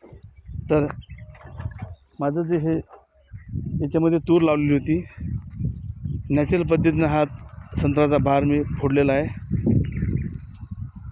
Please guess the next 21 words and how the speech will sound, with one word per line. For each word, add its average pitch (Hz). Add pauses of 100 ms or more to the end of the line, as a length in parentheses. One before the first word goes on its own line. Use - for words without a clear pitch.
(120)
आणि 156 (160)
तळण, 160 (600)
याला 151 (100)
तळण 165
दिले 156
नाही, 151
कारण 151
या 147
तुरीला 156
मी 151
दोन 156
पाणी 151
दिले 143
होते 139 (2500)
आणि 151 (120)
तरी 170
पण 170 (200)
माझा 143
संत्रा 147 (1120)
हा 151 (800)
ऐंशी 143